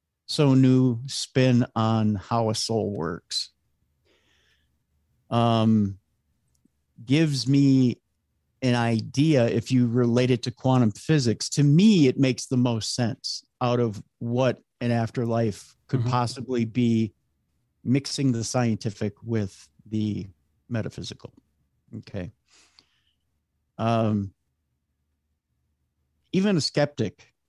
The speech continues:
Speaker 1: can look at it and go, "Okay, yeah, I, I can buy your theory," you know, that, that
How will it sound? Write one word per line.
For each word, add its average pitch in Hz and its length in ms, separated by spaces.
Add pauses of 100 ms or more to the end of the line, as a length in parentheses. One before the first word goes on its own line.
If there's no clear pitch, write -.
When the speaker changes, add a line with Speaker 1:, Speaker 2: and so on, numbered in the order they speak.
(120)
Speaker 1:
can 127 180
look 123 180
at 117 80
it 113 120
and 110 140
go, 107 480 (1400)
"Okay, 196 260
yeah, 143 680
I, 131 60
I 143 40
can 135 140
buy 120 140
your 107 160
theory," 107 560
you 127 160
know, 113 180
that, 117 200 (100)
that 123 180